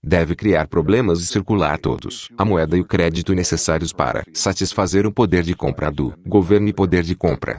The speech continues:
consumidores. O privilégio de criar é emitir dinheiro não é apenas o supremo prerrogativa do governo, mas é o maior criativo do governo.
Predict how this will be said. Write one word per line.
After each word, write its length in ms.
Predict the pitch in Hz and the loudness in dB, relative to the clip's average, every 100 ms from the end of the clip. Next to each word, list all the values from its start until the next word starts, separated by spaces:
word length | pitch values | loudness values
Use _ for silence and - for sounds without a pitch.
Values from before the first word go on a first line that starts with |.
| - | -2
consumidores. 680 | 117 - 80 80 80 76 76 | -2 0 -2 0 0 0 -2
O 40 | |
privilégio 640 | 95 90 90 73 67 78 | -2 0 0 0 -2 -2
de 140 | 78 87 | -4 -2
criar 320 | 107 80 76 | 2 2 2
é 100 | 50 - _ _ _ _ _ _ _ _ 87 | -2 -8 _ _ _ _ _ _ _ _ -2
emitir 380 | 117 113 - | 0 0 -2
dinheiro 400 | 80 85 73 71 | 0 0 0 0
não 160 | 82 101 | 0 2
é 60 | 104 | 0
apenas 480 | - 85 85 82 | 0 0 2 0
o 60 | 85 | -2
supremo 520 | - 101 87 67 57 - | -2 0 2 0 -4 -4
prerrogativa 680 | 113 113 101 95 - 87 80 | 0 2 2 0 0 0 2
do 100 | 85 | 0
governo, 560 | 80 90 78 69 60 - - - | 0 2 2 0 -4 -10 -16 -4
mas 240 | 78 78 | -2 0
é 60 | 82 | 0
o 120 | 73 - 104 185 - 69 _ _ _ _ _ | -2 -6 -20 -20 -20 _ _ _ _ _ _
maior 380 | 113 113 90 98 | 2 4 4 2
criativo 560 | 95 104 95 - 67 76 | 2 0 0 0 -2 0
do 120 | 82 | 0
governo. 520 | 90 82 80 62 - | 0 2 0 0 -6